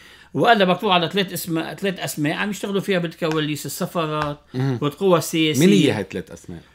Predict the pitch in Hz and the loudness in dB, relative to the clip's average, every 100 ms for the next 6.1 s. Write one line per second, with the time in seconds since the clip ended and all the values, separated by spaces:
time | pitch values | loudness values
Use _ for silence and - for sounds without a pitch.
0 | _ - 262 294 226 208 185 165 165 165 | _ -8 -2 0 0 -2 0 0 0 -2
1 | 202 190 175 180 202 180 165 165 151 151 | -2 -2 -2 0 2 0 -2 -2 0 0
2 | 143 131 151 151 170 139 - 131 - 175 | -2 -2 -2 -4 -8 -10 -8 -8 -4 -4
3 | 175 185 _ - - - 190 180 180 160 | -4 -8 _ -20 -16 -4 -2 0 2 0
4 | - 120 147 - - - - 180 156 202 | -2 -12 -14 -20 -20 -20 -4 -2 0 -2
5 | 175 160 147 151 147 143 139 131 127 123 | -2 -2 -4 -2 -2 -2 -2 -4 -4 -6